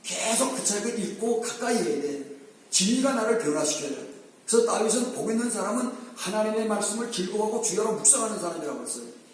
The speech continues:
여러분, 예수 잘 믿으려고 그러면 그냥 이대로 믿다가 가려면 몰라도 잘 믿으려고 두 가지를 꼭 해야 돼요.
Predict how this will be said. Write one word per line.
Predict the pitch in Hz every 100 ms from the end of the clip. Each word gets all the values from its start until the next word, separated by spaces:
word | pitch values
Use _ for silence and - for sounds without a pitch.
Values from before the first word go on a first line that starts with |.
| - - -
여러분, | 170 226 196
예수 | 165 175 -
잘 | - 175
믿으려고 | 170 175 190 196 185
그러면 | 185 208 208 - -
그냥 | - 226 262 - -
이대로 | 156 156 175 220
믿다가 | - - 147 185
가려면 | - 135 139 -
몰라도 | 147 143 139
잘 | - 123
믿으려고 | 160 165 - 165 165 -
두 |
가지를 | 233 - -
꼭 | - -
해야 | - -
돼요. | -